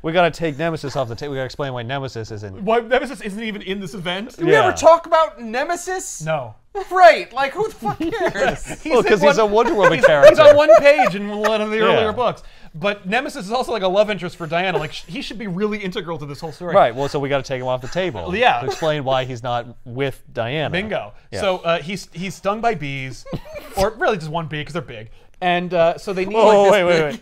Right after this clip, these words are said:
Speaker 1: How big are they?
Speaker 2: They're, like, pretty big. They're, like,
Speaker 3: Whoa.
Speaker 2: the size, they're, like, the size of a cat.
Speaker 1: <laughs> Oh, so he was impaled by a bee.
Speaker 2: <laughs> He was run through by a bee. He was gored by a bee.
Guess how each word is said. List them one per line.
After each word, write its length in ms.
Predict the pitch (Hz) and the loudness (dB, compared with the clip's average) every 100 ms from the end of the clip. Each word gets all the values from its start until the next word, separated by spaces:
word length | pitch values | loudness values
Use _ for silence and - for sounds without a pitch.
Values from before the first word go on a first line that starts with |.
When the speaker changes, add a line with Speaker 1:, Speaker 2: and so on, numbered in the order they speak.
| - | -4
Speaker 1:
How 120 | 165 | -2
big 240 | - 139 | -2 -4
are 60 | 131 | -4
they? 100 | 104 | -6
Speaker 2:
They're, 120 | 95 | -4
like, 180 | 110 196 | -2 -2
pretty 160 | 185 123 | -4 -10
big. 160 | 117 104 - | -12 -18 -2
They're, 120 | 202 | 2
like, 100 | 233 | 6
Speaker 3:
Whoa. 100 | 302 | 8
Speaker 2:
the 20 | |
size, 320 | - 311 220 | 8 4 2
they're, 140 | - 311 | 0 -2
like, 100 | 285 | 0
the 120 | 285 | 0
size 160 | 262 190 | 0 0
of 60 | |
a 60 | 208 | -4
cat. 360 | - 147 - 208 | -6 -6 -8 -12
Speaker 1:
<laughs> 40 | - - | -14 -6
Oh, 200 | 220 135 - - - - | -4 -4 -4 -10 -10 -4
so 140 | 214 | 0
he 100 | 202 | 4
was 160 | 208 165 | 4 2
impaled 560 | 147 196 160 127 147 | 2 4 4 2 -6
by 180 | 165 185 | 0 2
a 200 | 226 - 139 | 6 4 4
bee. 320 | 131 - 127 - | -2 -2 -4 -10
Speaker 2:
<laughs> 80 | - | -8
He 100 | 330 | -4
was 160 | 294 | -4
run 240 | 269 311 294 | 2 2 4
through 180 | 262 220 | 2 2
by 160 | 208 | 2
a 60 | 175 | -2
bee. 140 | 165 381 415 - 427 440 427 | -6 -8 -8 -6 -6 -6 -8
He 100 | - | -6
was 80 | 311 | -6
gored 440 | - 254 - 247 170 | -4 -2 0 0 2
by 180 | 208 | 2
a 80 | 190 | 2
bee. 280 | 156 151 104 | -2 -6 -8